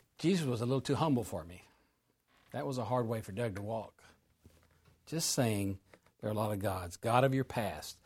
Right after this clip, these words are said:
He tells a terrible illustration here about going on his date with a girl, and they had dogs they let out in the wild. "I've got five minutes. Thank you, dear." Uh,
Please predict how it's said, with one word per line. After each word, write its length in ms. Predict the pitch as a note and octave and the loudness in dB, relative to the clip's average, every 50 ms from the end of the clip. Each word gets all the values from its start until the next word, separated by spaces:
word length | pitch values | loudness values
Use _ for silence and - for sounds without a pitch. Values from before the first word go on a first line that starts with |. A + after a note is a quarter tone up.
| - - - - - - _ _ _ _ _ | -20 -20 -20 -20 -20 -20 _ _ _ _ _
He 140 | - C3+ E3 | -8 -8 -8
tells 280 | C#3+ - B2+ A#2 F#2 | -4 -2 -4 -2 -2
a 60 | F#2 E2+ | -6 -10
terrible 600 | - - - A#2+ B2 A2+ G#2+ G2+ F#2 F2+ - - _ - | -10 -8 -4 -4 -2 -2 -4 -8 -12 -14 -18 -20 _ -10
illustration 560 | G#2+ G#2 - - - - G#2 G2+ - - F#2 | -10 -10 -10 -10 -8 -8 -8 -8 -10 -12 -12
here 280 | D#2+ G#2 G2 F#2+ F#2+ G2 | -12 -10 -10 -10 -10 -12
about 320 | G2 F#2 G2+ G2+ A2 C3+ A2 | -10 -8 -8 -8 -8 -8 -6
going 240 | A#2+ B2 B2+ A#2+ | -4 -2 -2 -2
on 100 | A#2+ A2+ | -4 -4
his 100 | G#2+ F#2+ | -8 -10
date 280 | - _ A#2 A2+ C3 C3+ | -10 _ -6 -4 -4 -6
with 120 | A#2+ G#2 | -8 -10
a 40 | G#2+ | -10
girl, 400 | G2 A2 A#2 B2 C3 C#3 B2 - _ _ _ _ - _ _ _ _ C#3 C3+ - - _ _ _ _ | -8 -6 -4 -2 -2 -4 -4 -8 _ _ _ _ -20 _ _ _ _ -20 -20 -20 -20 _ _ _ _
and 100 | A#2 A2+ | -4 -2
they 80 | A2 A2 | -2 -2
had 200 | A2 A2+ A2 G#2 | -2 -2 -2 0
dogs 300 | C#3 C3 C3 C3+ B2 G#2 | 2 2 4 2 0 0
they 80 | A2 | -2
let 200 | A#2+ A#2+ B2 B2 | -2 -2 0 0
out 140 | A#2+ A#2+ C3 | 0 -2 -2
in 40 | B2+ | -4
the 60 | A#2+ | -4
wild. 220 | A#2 B2 B2+ A2+ | -2 -2 -2 -2
"I've 140 | A2 A#2 A2+ | -2 -4 -6
got 160 | G#2+ A#2 A2 | -6 -8 -8
five 260 | - - A#2+ A#2+ A#2+ A#2 | -4 -2 0 0 2 0
minutes. 280 | B2 B2 B2+ B2 - | 0 -2 -2 -4 -4
Thank 240 | - G#2+ F#2+ E2+ - | -6 -6 -6 -6 -10
you, 60 | E2 | -12
dear." 240 | E2 F2+ E2+ E2+ - _ _ - - - - - - - - _ _ | -14 -14 -16 -18 -20 _ _ -20 -20 -20 -20 -20 -20 -20 -20 _ _
Uh, 480 | - C3 A#2 A2 G#2 G2 F#2+ F#2 F2+ | -4 -2 -2 -2 -2 -4 -8 -10 -12